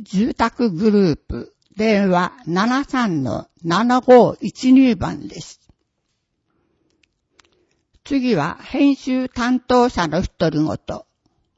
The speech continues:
今月から新しいコーナーが始まりました。栗山には文化活動やスポーツ活動をされているグループがいろいろあります。性別や年齢を問わず、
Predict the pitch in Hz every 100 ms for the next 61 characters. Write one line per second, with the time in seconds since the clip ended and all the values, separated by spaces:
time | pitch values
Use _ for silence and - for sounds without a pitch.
0 | _ _ _ _ _ - 247 269 247 247
1 | - 220 196 196 208 - 285 294 - 294
2 | 269 - 240 226 185 165 143 202 196 165
3 | 160 156 151 147 196 - - - _ _
4 | _ _ _ _ - 240 262 254 254 208
5 | 180 151 156 - - _ _ 214 269 262
6 | 262 - 247 - 202 190 185 135 123 190
7 | - _ - 277 277 262 254 - 349 -
8 | 208 220 180 190 214 196 208 - 185 175
9 | 165 175 170 202 226 202 - 156 131 -
10 | 202 240 220 208 - - 156 139 117 175
11 | - _ _ _ _ _ _ - 240 247
12 | 214 226 - 196 185 - - 190 208 254
13 | 247 233 247 233 226 226 - 196 185 151
14 | - -